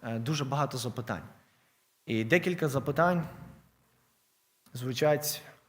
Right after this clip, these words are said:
е, наступним чином. На деякі я вже маю відповідь, але я вам їх зачитаю. Перше запитання, яке мене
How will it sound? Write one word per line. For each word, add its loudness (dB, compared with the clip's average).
е, -2
наступним -4
чином. -2
На 0
деякі 0
я 2
вже 0
маю 2
відповідь, -8
але -4
я 2
вам 0
їх -2
зачитаю. -4
Перше 8
запитання, 10
яке 6
мене 8